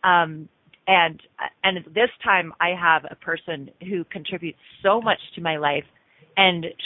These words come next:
she is so willing to take accountability for her part. And so, you know, even though there were moments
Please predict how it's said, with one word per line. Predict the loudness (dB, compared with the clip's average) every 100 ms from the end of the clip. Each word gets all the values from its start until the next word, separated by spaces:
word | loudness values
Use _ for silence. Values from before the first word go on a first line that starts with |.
| -8
she | -4 0 -2 0
is | 4 4 4 -2 -20 -2
so | 6 8 8
willing | 6 2 2 2 -2 -8 -14 _ _ _ -6
to | 2 4 4 0 2
take | 2 2 -4 0
accountability | 0 0 2 2 2 -4 -4 -4 -6 -6
for | -6
her | -2 -2
part. | -2 -2 2 2 0 -10 -20 _ _ _ _
And | 4 4 4 0 -12 _ _ _ _ _ _ 4
so, | 6 4 -2 -10 _ _
you | -10 -4
know, | 0 0 -2 -6
even | -4 -2 -2 4
though | 4 4
there | 2 -2
were | -2
moments | -2 0 0 -4 -8